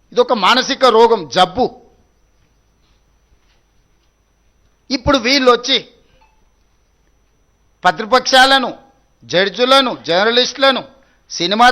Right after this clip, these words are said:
తారల్ని, భార్యాభర్తల్ని ఎవ్వరిని వదలలే వీళ్ళ పైశాచిక ఆనందం. కానీ ఒక మానసిక రోగంతోని, ఒక ఉన్మాదంతోని, టెలిఫోన్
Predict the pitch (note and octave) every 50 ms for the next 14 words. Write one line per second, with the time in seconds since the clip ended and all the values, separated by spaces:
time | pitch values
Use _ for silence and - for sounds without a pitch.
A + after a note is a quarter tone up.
0 | B3 C4 B3 B3+ C4 C4 C4+ C4+ A#3+ F3 - - _ _ _ _ _ _ _ _
1 | _ _ _ _ _ _ _ _ _ _ _ _ C#3+ D#3 F3+ F#3+ G3 F#3+ F#3 E3
2 | F3 E3 E3 - D3+ D3 C#3+ D#3 D#3+ F3 F#3 A3+ C#4 D4 D4 C#4 C4 B3 A#3 A3
3 | A3 A3 G#3+ G3+ F#3+ F3 C3+ - _ _ D#3 F3+ F#3+ F3+ - F3+ F3 E3+ F#3 G3
4 | G3 G3 - F3 F3 F3 E3+ E3+ E3 D#3+ D#3 D#3+ D3+ D3 D#3 F#3+ G3 G3 D#3+ D3
5 | F3+ A3+ - A#3 A3+ A#3 G#3+ F#3 F3+ G3 G#3 G#3 G3+ G3 F#3+ F3+ F3 F#3+ A#3 B3
6 | - - D#3+ C#3 C#3 D3 D#3+ F#3 A3+ B3 B3+ B3 B3 A3 A3+ G3 F3+ F#3+ G#3+ -
7 | _ _ _ _ _ _ _ _ _ _ _ _ _ _ _ F#3+ F#3+ A3 B3 A#3+
8 | B3 C4+ C4 B3